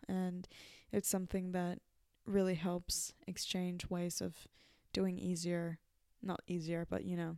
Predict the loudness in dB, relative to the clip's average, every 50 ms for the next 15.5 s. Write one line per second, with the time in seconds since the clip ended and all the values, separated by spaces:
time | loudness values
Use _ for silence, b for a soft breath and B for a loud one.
0 | -6 -8 -6 -4 -2 -2 -2 -2 -2 -2 -4 -4 -4 -6 -10 -12 b b b b
1 | b b b b b b b b b b _ _ _ _ _ _ -20 _ _ -8
2 | -6 -4 -4 -4 -6 -8 -10 -12 -14 -20 -20 _ _ _ _ _ _ _ _ _
3 | _ _ _ _ _ -6 -2 -2 -2 -2 -2 -6 -4 -4 -4 -4 -4 -4 -4 -4
4 | -4 -4 -4 -6 -6 -6 -6 -6 -4 -4 -4 -2 -4 -4 -4 -4 -6 -4 -4 -4
5 | -4 -4 -4 -4 -6 -6 b b b b b b b b b -2 0 0 0 -4
6 | -2 0 0 2 2 2 0 -2 -2 -4 B B B B B B B B 0 4
7 | 4 6 6 4 4 2 2 0 2 2 0 2 2 2 4 4 4 6 4 4
8 | 2 0 -2 -2 0 0 0 0 0 0 2 2 2 0 -2 -4 -8 -14 _ _
9 | _ 6 6 6 8 6 4 4 2 2 2 4 4 6 4 4 4 6 6 6
10 | 6 4 4 0 -2 -4 -2 0 2 2 4 4 2 4 4 4 4 4 4 4
11 | 2 2 2 2 2 4 4 4 6 6 6 6 6 6 4 4 2 2 0 0
12 | 0 0 0 0 0 2 2 2 2 2 2 2 0 0 0 0 -2 -2 0 0
13 | 0 -2 0 -2 -6 -4 0 0 0 2 2 2 2 2 2 2 2 2 2 2
14 | 0 0 -2 -2 0 2 2 2 0 0 0 0 4 6 8 8 8 6 4 2
15 | 2 4 4 4 6 6 6 4 2 0